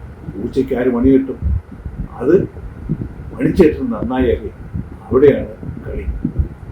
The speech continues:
പക്ഷേ ഞാൻ പറയാൻ ആഗ്രഹിച്ചത് മറ്റൊരു കാര്യമാണ്. ഇക്കഴിഞ്ഞ ദിവസം ഏകദേശം അറുന്നൂറ് പേർ പങ്കെടുത്ത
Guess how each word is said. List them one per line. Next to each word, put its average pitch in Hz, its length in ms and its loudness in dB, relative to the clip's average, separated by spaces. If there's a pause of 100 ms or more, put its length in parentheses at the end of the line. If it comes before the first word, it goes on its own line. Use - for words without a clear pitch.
(320)
പക്ഷേ - 280 4 (920)
ഞാൻ 190 140 6 (160)
പറയാൻ 202 340 6 (140)
ആഗ്രഹിച്ചത് 147 540 -2
മറ്റൊരു 135 320 0
കാര്യമാണ്. 98 400 0 (920)
ഇക്കഴിഞ്ഞ 190 400 10 (100)
ദിവസം 135 300 2 (880)
ഏകദേശം 190 520 10 (200)
അറുന്നൂറ് 190 640 10
പേർ 170 180 6 (120)
പങ്കെടുത്ത 127 440 0